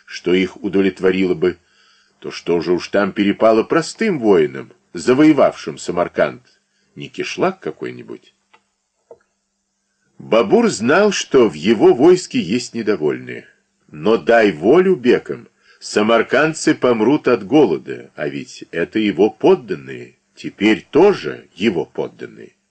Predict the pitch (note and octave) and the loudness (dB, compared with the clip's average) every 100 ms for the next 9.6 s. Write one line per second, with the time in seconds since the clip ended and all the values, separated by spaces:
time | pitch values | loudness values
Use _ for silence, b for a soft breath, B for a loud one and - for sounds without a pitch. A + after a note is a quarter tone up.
0 | _ B B B B - F2+ C3 B2+ C#3+ | _ B B B B -6 2 2 2 0
1 | C#3 - C3+ C3 - A2 G#2 - G#2 - | -2 -4 -2 -2 -2 -2 -2 0 0 0
2 | - A2 D#2+ F2+ E2 D#2+ - D#2 C#2+ D#2 | 2 2 2 -4 -4 -8 -8 -8 -6 -2
3 | G2 D#2 C#2+ - D#2 D2 C#2+ - F3+ B | 0 -2 -10 -18 -10 -10 -10 -10 -10 B
4 | B B - G2 C#3 D#3 D3 C#3 - F#2 | B B -8 0 0 0 -2 -2 -2 -6
5 | D#2 D2 - G#2+ D3 A#2+ A2 A#2+ A#2+ - | -8 -8 0 0 2 0 0 0 -2 -8
6 | F2+ F#2 F2 G#2+ A2 B2 B2 D3 - G3 | -6 -6 2 2 2 -2 -4 -8 -2 0
7 | A#2+ - - G2 - B2+ C#3+ D3+ - C3 | 0 -4 -6 -4 0 0 2 0 0 -2
8 | A#2+ F#2 G#2+ F2+ C3 F#3+ - F#2 B2 D#3 | -2 0 0 2 2 0 -2 -2 0 -2
9 | - D3 A2+ G#2 D2 B1 | -6 -8 -4 -4 -4 -6